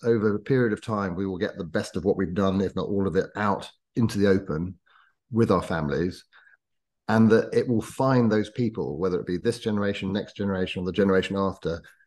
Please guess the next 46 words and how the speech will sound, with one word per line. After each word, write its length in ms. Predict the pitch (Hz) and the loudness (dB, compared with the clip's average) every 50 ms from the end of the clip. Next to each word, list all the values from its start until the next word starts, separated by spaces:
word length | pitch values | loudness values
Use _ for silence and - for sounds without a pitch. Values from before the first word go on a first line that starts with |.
| _ | _
who 140 | - 117 107 | 4 6 8
want 220 | 101 107 113 98 - | 8 8 6 6 2
to 100 | - 95 | 0 -2
pick 280 | - - 110 - - | 0 0 0 0 2
up 180 | 104 82 - - | 0 -2 -2 -4
the 120 | - 98 90 | -4 -6 -2
threads 440 | - 110 98 92 90 76 82 - | 0 2 2 4 2 2 0 -4
and 160 | 90 87 90 87 | -6 -4 -2 0
really 300 | 95 98 92 90 87 80 | 0 2 2 2 2 2
go 220 | - 101 98 95 | 4 4 4 4
for 260 | - - 76 67 71 | 2 0 -4 -6 -6
it 80 | - - - - | -6 -6 -8 -6
on 80 | 95 | -2
what 140 | 92 92 85 | 0 0 0
we've 160 | 92 90 80 - - | 0 -2 -4 -4 -6
discovered 400 | 87 92 87 - - 98 82 85 | -6 -4 -2 0 0 0 0 0
so 160 | - 90 87 - | 0 0 0 0
far. 220 | - 87 71 - - - | 2 0 0 0 -2 -4
It's 100 | - 107 | -4 0
about 200 | - 120 113 107 | 2 2 2 4
giving 180 | - 151 127 135 | 4 4 6 6
us 140 | 151 147 135 | 6 4 2
a 60 | - | 0
space 280 | - - 107 98 - - | 0 0 0 0 0 -2
to 80 | 92 | -4
express 380 | 92 - - - 90 90 - - | -6 -6 -8 -8 -8 -6 -4 -4
our 100 | 90 87 | -6 -6
stuff, 320 | - - 98 101 98 - - _ _ _ - - - - - | -4 -2 -2 -2 -2 -4 -10 _ _ _ -20 -20 -20 -12 -4
and 100 | 127 113 | 0 2
then 100 | 107 104 | 4 4
it's 100 | 92 - | 4 2
about 460 | 104 101 98 98 92 - - - _ - | 2 2 2 2 0 -2 -6 -12 _ -4
survivability 880 | - 117 90 107 107 107 - 98 92 98 98 98 - - 90 92 90 - | -2 0 2 2 2 2 2 2 2 2 2 0 0 -2 -4 -2 -4 -4
to 80 | - 90 | -6 -4
get 240 | - 160 - - | -2 -2 -2 -2
to 80 | - - | -4 -2
those 240 | 92 98 95 90 - - _ | 0 2 0 0 -2 -4 _
people 420 | - 110 - - 98 92 90 85 - - | 0 0 0 0 -2 -4 -4 -4 -6 -6
down 220 | 110 101 101 92 | -4 -4 -2 -2
the 80 | 92 90 | 0 0
line 300 | 92 95 92 90 87 85 | 0 0 0 0 -2 -2
who 120 | 82 90 | -2 -4
will 120 | 90 87 87 | -4 -4 -4
really 300 | 90 95 95 87 90 87 | -2 -2 0 0 0 -2
appreciate 540 | - - 87 85 - - 80 76 80 - | -2 -2 -4 -4 -4 -4 -6 -6 -6 -6
it. 220 | 76 - - - | -6 -6 -8 -8